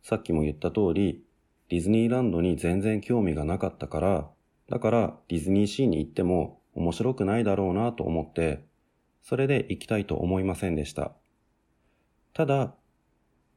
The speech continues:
大人になって絶叫マシンに乗れるようになって、そしてそれだけじゃなくて、ディズニーシーはディズニーランドよりも少し大人向け。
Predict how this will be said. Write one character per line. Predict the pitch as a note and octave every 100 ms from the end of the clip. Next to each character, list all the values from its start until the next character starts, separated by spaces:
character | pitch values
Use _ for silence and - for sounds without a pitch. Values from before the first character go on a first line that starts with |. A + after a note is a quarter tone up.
| _ -
大 | G#2
人 | A2 D#2+
に | G2
な | G2
っ | F2+ -
て | F2 D#2+ - _
絶 | - F2+ G2
叫 | F2+
マ | F2+
シ | - G2
ン | E2+
に | G2 - -
乗 | E2+
れ | E2 E2+
る |
よ | F2+ F2
う |
に | D#2
な | D#2
っ | -
て、 | - G#2 - - _ _ _ _ _ _
そ | - C3+
し | -
て | D#3+
そ | - G2
れ | A2+
だ | C3
け | E3+
じ | C#3
ゃ |
な | F#2+ G#2
く | -
て、 | G2+ F2+ C2+ - _ _ _ _ _ _ -
デ | F2+
ィ | G2+
ズ | D#3
ニ | E3+ E3+
ー |
シ | D#3+ - D#3+ E2
ー |
は | F#2 F2 - - _ _ _ _ _ -
デ | F2+
ィ |
ズ | C3
ニ | D#3+ D#3
ー |
ラ | E3+
ン | C3
ド |
よ | F2
り | D#2+
も | E2+ F#2+ - - _ _ _
少 | - - G3+
し | - E3 - _ _ _ -
大 | F#2+
人 | - D3 C#3+ C3+
向 | B2+
け。 | - A2+ -